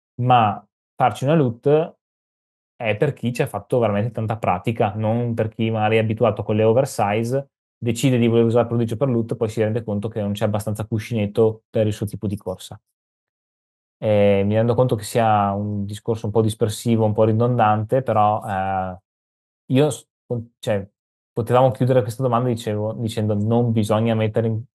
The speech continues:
in, in competizione diretta queste due scarpe.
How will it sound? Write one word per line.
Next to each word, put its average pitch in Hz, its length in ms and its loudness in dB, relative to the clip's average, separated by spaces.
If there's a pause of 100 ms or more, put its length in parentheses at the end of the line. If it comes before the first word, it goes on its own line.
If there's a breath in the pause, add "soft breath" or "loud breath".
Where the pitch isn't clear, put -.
(200)
in, 117 200 -6 (360)
in 117 160 -6
competizione 113 640 -2
diretta 101 340 2
queste 101 160 -6
due 104 100 -2
scarpe. 98 320 -10